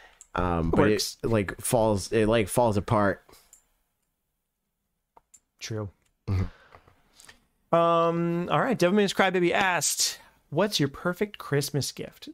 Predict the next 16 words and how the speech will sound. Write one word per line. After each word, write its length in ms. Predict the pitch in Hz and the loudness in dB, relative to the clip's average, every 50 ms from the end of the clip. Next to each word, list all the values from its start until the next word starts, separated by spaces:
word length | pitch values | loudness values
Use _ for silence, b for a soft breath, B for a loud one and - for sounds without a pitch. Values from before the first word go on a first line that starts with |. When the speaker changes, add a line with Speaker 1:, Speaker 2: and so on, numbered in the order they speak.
| - | -16
Speaker 2:
The 60 | - - | -16 -4
perfect 340 | - 190 208 208 220 185 | -2 0 0 0 0 0
gift 220 | - 190 190 - - | 0 0 0 -2 -4
someone 420 | - - - 165 160 160 160 156 147 | -4 -2 0 0 2 2 0 0 0
could 260 | - 160 139 127 123 | -2 -2 -2 -2 -2
give 340 | - 151 147 151 143 139 - | 0 0 2 2 0 -2 -4
you 240 | 147 139 135 135 | -2 0 0 2
without 400 | 127 127 127 - 143 127 135 139 | 2 0 0 0 0 0 0 0
worrying 380 | 127 120 131 123 127 123 123 123 | -2 0 0 0 0 0 0 -2
about 280 | 120 110 123 120 123 120 | -2 -2 -2 -4 -4 -4
money." 400 | 113 107 117 120 127 139 143 139 B B B B B B B B B B B B B B B B | -6 -8 -8 -8 -10 -12 -14 -14 B B B B B B B B B B B B B B B B
Speaker 1:
See, 160 | - - 220 233 | 2 4 6 6
here's 180 | 277 320 285 | 6 6 6
the 100 | 220 196 | 4 2
thing. 320 | 147 127 151 139 113 95 90 B B B B B B B 143 - - | 4 4 2 2 2 0 -4 B B B B B B B -2 2 4
Um, 720 | 139 143 147 147 143 143 139 139 135 135 131 123 - | 6 6 6 6 6 6 6 4 4 4 2 0 -2